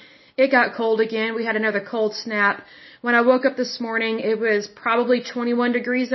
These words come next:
outside because I noticed my heater was <laughs> on and it was just running and running and running.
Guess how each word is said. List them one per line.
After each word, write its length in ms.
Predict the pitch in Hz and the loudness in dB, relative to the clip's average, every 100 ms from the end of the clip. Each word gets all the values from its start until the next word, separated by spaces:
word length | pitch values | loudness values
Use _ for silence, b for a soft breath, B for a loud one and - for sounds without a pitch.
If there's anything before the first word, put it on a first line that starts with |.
| 254 | 0
outside 520 | 240 262 247 247 240 | 0 -2 2 2 2
because 240 | 220 220 220 | 0 0 0
I 40 | |
noticed 380 | 214 220 226 233 | 2 2 0 -2
my 280 | 233 214 202 | -2 2 2
heater 360 | 208 233 226 247 240 | 0 0 2 2 2
was 100 | 226 | 0
<laughs> 180 | 254 247 | 0 2
on 200 | 269 262 B B B | 0 -2 B B B
and 100 | 214 | 0
it 40 | 226 | 0
was 120 | 220 | 2
just 140 | 233 - | -2 0
running 260 | 226 240 233 | 0 2 2
and 100 | 208 | 0
running 360 | 226 220 214 - | 0 0 -2 -4
and 200 | 196 196 | -6 2
running. 260 | 214 247 302 | 4 4 2